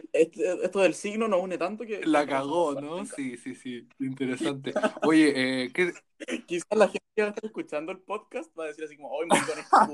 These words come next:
Speaker 1: culiao, ¿por qué opinan así? Me encanta Ariana, qué se cree".
Speaker 2: ¿Qué se creen estos güeyes para estar peleando, peleando de Lady Gaga, güey? No sé, como. Bueno, chicos, esto, eh,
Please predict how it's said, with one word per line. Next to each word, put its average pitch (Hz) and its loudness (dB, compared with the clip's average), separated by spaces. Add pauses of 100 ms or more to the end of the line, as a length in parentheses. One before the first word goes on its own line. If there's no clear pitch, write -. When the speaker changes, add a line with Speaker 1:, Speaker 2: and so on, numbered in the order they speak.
Speaker 1:
culiao, 180 0
¿por 151 -8
qué 185 -8
opinan 180 -8
así? 151 -4 (260)
Me 175 -4
encanta - -8 (180)
Ariana, 175 -2
qué - 0
se - -14
cree". 165 -16 (280)
Speaker 2:
¿Qué 214 -12
se 214 -14
creen 226 -10
estos 226 -8
güeyes 202 -4
para 202 -6
estar 196 -12
peleando, 175 -6
peleando 185 -10
de 190 -8
Lady 170 -14
Gaga, 160 -4
güey? 127 -10
No 127 -20
sé, 147 -10
como. 113 -16 (640)
Bueno, 131 -4
chicos, 139 -4
esto, 139 -8
eh, 151 -6